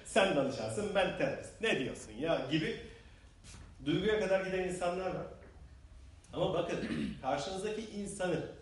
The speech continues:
terapist olduğunuza dair ikna etmeye çalışmanızın nedeni ne? Bu cevapta.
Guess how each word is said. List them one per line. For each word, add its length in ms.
terapist 520
olduğunuza 880
dair 300
ikna 420
etmeye 300
çalışmanızın 720
nedeni 360
ne? 300
Bu 100
cevapta. 560